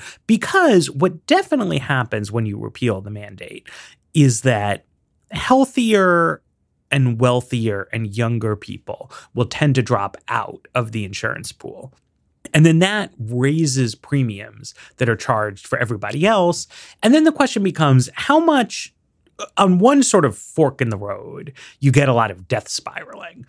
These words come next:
because premiums are going up, even more people drop out, the remaining pool gets even sicker, um, and, and it goes down and down and down you go.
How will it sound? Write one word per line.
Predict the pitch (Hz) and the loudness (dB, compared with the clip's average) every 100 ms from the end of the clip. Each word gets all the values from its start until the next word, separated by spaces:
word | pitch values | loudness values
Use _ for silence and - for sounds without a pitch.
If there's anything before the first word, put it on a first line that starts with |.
| _ - | _ 0
because | 139 185 | 4 2
premiums | - 185 170 135 113 | 2 2 4 4 2
are | |
going | 110 123 117 170 | 0 0 0 2
up, | 190 175 - | 0 -2 -4
even | 117 98 | -4 -4
more | 107 151 180 | -2 2 2
people | 135 156 139 | 2 -2 0
drop | 139 139 131 131 | 0 0 0 -2
out, | 120 113 | -4 -4
the | 117 | -8
remaining | 107 117 120 110 | -6 -4 -4 -6
pool | - 113 | -6 -6
gets | 104 101 | -8 -10
even | 110 101 | -12 -12
sicker, | - - 196 190 156 139 139 - - - | -10 -4 -2 0 0 2 0 -6 -20 -6
um, | 135 117 104 110 | -4 -4 -6 -4
and, | 123 131 | -4 -2
and | 143 | 0
it | 131 | 0
goes | 131 117 | 0 -2
down | 104 135 127 113 | 0 0 0 -2
and | 107 | -4
down | 101 101 | -6 -8
and | 98 | -12
down | 98 - | -12 -12
you | 117 | -8
go. | 123 - 104 | -8 -8 -12